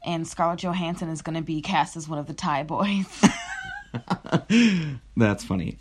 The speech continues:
Speaker 2: I hope the Thai boys and their coach get to play themselves in the movie, which I think would be pretty cool.
Speaker 1: Like that one movie.
Speaker 2: Yeah. Um, what's it called? Uh, the
Speaker 1: It was like
Speaker 2: To
Speaker 1: an
Speaker 2: Paris.
Speaker 1: attack.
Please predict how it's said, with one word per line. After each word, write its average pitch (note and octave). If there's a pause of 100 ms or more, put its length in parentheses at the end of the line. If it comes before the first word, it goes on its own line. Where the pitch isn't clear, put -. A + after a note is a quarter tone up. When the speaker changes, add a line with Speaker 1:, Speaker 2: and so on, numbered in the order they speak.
Speaker 2:
I C#3+
hope A2+
the G#2+
Thai A2
boys G#2+
and G#2
their G#2+
coach A#2 (420)
get A#2
to A2
play G#2+
themselves C#3
in G#2+
the G2+
movie, G2+ (200)
which A#2+
I A#2
think A2+
would G#2+
be G2+
pretty G2
cool. - (100)
Speaker 1:
Like G3
that F#3+
one F#3
movie. D#3+
Speaker 2:
Yeah. - (720)
Um, A2 (280)
what's G#2+
it G#2+
called? F#2+
Uh, G#2
the G2+
Speaker 1:
It G2
was G2
like G3+
Speaker 2:
To F#3
Speaker 1:
an D3+
Speaker 2:
Paris. D#3
Speaker 1:
attack. -